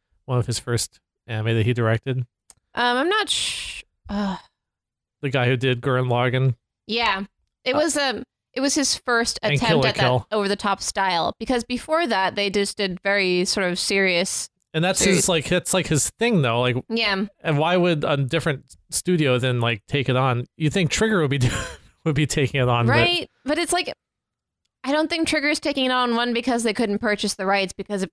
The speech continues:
Speaker 2: must have been fucking expensive, and two, because, um, they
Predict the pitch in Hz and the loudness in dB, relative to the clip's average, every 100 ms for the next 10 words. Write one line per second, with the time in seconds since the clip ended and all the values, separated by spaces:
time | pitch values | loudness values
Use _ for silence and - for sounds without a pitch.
0 | _ 214 208 196 208 233 226 190 175 - | _ -4 -2 -2 0 -2 0 0 -2 -4
1 | - 214 196 214 190 175 190 202 196 - | -6 -2 -2 0 0 0 0 -2 -2 -4
2 | - 302 277 262 220 208 214 214 196 190 | -2 0 0 0 0 0 0 0 0 0
3 | 180 196 - 226 220 214 202 | 0 -2 -4 -4 0 0 -4